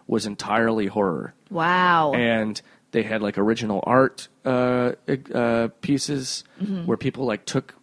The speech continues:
Speaker 1: V H S boxes and did cool things with them. And they had a counter with, like, hats you could put on and a register, and you could stand behind there and take a picture
Speaker 2: Oh
Speaker 1: of
Speaker 2: my
Speaker 1: yourself
Speaker 2: God.
Speaker 1: working.
Speaker 2: How
Speaker 1: And
Speaker 2: did I
Speaker 1: they
Speaker 2: miss
Speaker 1: had,
Speaker 2: that? <laughs>
Speaker 1: it was so amazing. They had a Splatterhouse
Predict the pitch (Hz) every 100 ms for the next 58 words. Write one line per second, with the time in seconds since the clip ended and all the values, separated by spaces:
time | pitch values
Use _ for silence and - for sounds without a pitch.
0 | _ 127 123 117 - 120 - - 117 -
1 | 101 127 110 101 98 - 135 123 - 127
2 | 127 123 - 117 113 107 98 - - -
3 | 113 95 - - 120 123 113 113 - -
4 | _ - 104 - 92 73 - 104 113 -
5 | 117 110 - 113 110 107 90 92 104 107
6 | - 107 101 - - - 110 110 95 104
7 | 110 113 110 110 113 - - 113 117 117
8 | 107 110 - 113 - - 110 113 117 180
9 | - - _ - 294 403 381 339 440 -
10 | 349 330 277 269 285 - 147 151 - 175
11 | 160 156 143 - 135 127 120 113 104 92
12 | 131 139 123 - - 165 156 180 165 185
13 | 185 180 -